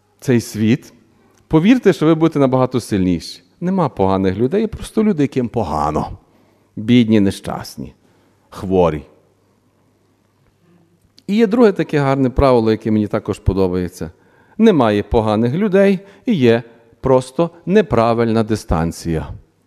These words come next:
Ми деколи заблизько допускаємо тих людей, яких не треба запускати заблизько. І це, звичайно, нам створює певний дискомфорт.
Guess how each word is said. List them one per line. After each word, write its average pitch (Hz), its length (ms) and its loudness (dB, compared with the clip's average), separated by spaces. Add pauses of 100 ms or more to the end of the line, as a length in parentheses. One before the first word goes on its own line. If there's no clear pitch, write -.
(1500)
Ми 196 160 -2
деколи 117 440 -2
заблизько 127 680 0
допускаємо 117 720 0
тих 170 220 2
людей, 135 420 2
яких 170 260 2
не 233 160 4
треба 151 460 4
запускати 120 840 -2
заблизько. 110 920 -2 (1400)
І 127 100 0
це, 220 400 4
звичайно, 156 540 2
нам 147 200 2
створює 135 420 2
певний 113 400 0
дискомфорт. 95 1040 -8